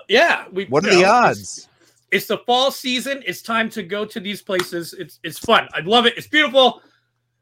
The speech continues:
Speaker 1: Zach,
Speaker 2: Goat time,
Speaker 1: I,
Speaker 2: sheep
Speaker 1: I,
Speaker 2: time. Mm-hmm.
Speaker 1: it's so, it's just interesting 'cause I've watched, I, I think a lot of people have watched Epic Rap Battles. You know, it's one of those YouTube series that you kinda, no matter what, you came across it in some sense. Can you tell me, how did you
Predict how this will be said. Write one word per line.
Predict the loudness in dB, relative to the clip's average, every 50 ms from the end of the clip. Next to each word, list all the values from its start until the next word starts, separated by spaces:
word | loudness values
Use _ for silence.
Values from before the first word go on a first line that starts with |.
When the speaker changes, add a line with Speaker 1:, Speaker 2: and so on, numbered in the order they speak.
| _ -12
Speaker 1:
Zach, | -4 2 4 6 6
Speaker 2:
Goat | 4 2 0 -4
time, | -2 0
Speaker 1:
I, | 0
Speaker 2:
sheep | 2 4 4 4
Speaker 1:
I, | 4 4
Speaker 2:
time. | 2 0 -4 -8 -12 -16 _ _ _ -16 -12
Mm-hmm. | -12 -10 -8 -8 -10 -8 -2 -2
Speaker 1:
it's | -2 0 0
so, | 2 4 4 4 4 0 -2 -8 _ _ _ _ _ -4
it's | -4 -2 0
just | 0 0 0 0
interesting | -4 -4 -2 -2 -6 -6 -6 -8 -8 -6
'cause | -6 -2 0
I've | 2 2 2
watched, | 2 2 2 2 2 -2 -12 -20 _ _ -2
I, | -2 0
I | 0 0
think | -2 -2 0
a |
lot | 2 2 2 2
of | 0
people | -4 -4 -4 -4
have | -4
watched | -2 -4 -4 -4 -6 -8
Epic | -8 -8 -6 -8 -6 -4
Rap | -2 -2 -2 -4
Battles. | -4 -6 -6 -6 -8 -10 -14 -14 -14 -12
You | -8
know, | -8 -8 -8 -8
it's | -10 -12 -12 -8
one | -4 -4 -2
of | -2 0
those | 0 0 -2 -4 -6 -14 _ _ _ _ _ _ -6
YouTube | 0 0 0 0 0 -2 -2 -4 -4 -6
series | -8 -4 -2 0 0 2 2 0 0
that | -2 -2 -4
you | -4 -6
kinda, | -2 2 2 4 4 4 2 0 -2 _ _ _ _ -8
no | -2 0 0 4
matter | 4 4 4 4 2
what, | 0 0 0 0 0 -2
you | -4 -12
came | -8 -6 -6 -6
across | -6 -6 -4 -4 -4 -4 -6 -8
it | -10 -12 -10 -12
in | -14 -14
some | -12 -8 -8 -8 -8 -8
sense. | -8 -8 -8 -8 -8 -6
Can | -2 0 2
you | 4 6 8 8 6 6 2 -4 -10
tell | -6 -6 -6 -4
me, | -6 -6 -8 -8
how | -4 2 2 2
did | 2 2 -2
you | -4 -4 -4 -4 -6 -10 -16